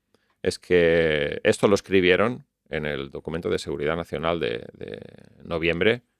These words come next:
y ahora lo están aplicando en la práctica, ¿no? Y esta cosa del escudo de las Américas es una parte de esta alianza, ¿no? De hecho, en el, en el documento de seguridad nacional dice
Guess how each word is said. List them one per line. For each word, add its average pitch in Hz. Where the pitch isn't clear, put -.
y 85
ahora 90
lo 73
están -
aplicando 78
en 71
la 76
práctica, 85
¿no? 113
Y -
esta 104
cosa 120
del 90
escudo 104
de 101
las 101
Américas 107
es 87
una 90
parte 95
de 80
esta 78
alianza, 76
¿no? 110
De 120
hecho, 120
en 107
el, 107
en 98
el 95
documento 107
de 110
seguridad 98
nacional 107
dice 101